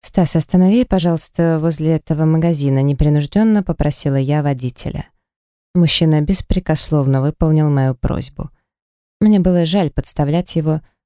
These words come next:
но другого выбора у меня не было. «Я сейчас», сказала ему и, схватив сумку, быстро вышла из автомобиля.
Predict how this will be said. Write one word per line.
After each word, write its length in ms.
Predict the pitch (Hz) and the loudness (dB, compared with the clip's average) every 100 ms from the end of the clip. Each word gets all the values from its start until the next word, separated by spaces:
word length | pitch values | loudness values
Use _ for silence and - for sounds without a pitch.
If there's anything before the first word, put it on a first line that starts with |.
| - | -2
но 100 | 190 | 2
другого 400 | 165 151 147 143 | 2 2 2 2
выбора 320 | 139 135 143 139 | 0 0 0 2
у 40 | |
меня 220 | 139 135 | 0 0
не 140 | 127 135 | -2 -4
было. 260 | 139 - _ _ _ _ _ _ _ _ - | -6 -12 _ _ _ _ _ _ _ _ -2
«Я 120 | 196 | 0
сейчас», 400 | 202 - 160 143 | 0 0 -2 -2
сказала 400 | - 147 175 180 | -4 -2 0 0
ему 180 | 170 165 | 2 2
и, 60 | |
схватив 420 | 156 - 143 - - | 0 -2 -4 -4 -8
сумку, 460 | - 175 - 160 - _ _ | -2 -2 0 -6 -6 _ _
быстро 400 | 180 220 - 208 | 0 0 2 0
вышла 280 | 156 151 151 | 2 -2 0
из 140 | 147 139 | -2 -2
автомобиля. 720 | - 143 135 123 123 135 | -4 -2 0 -2 -6 -10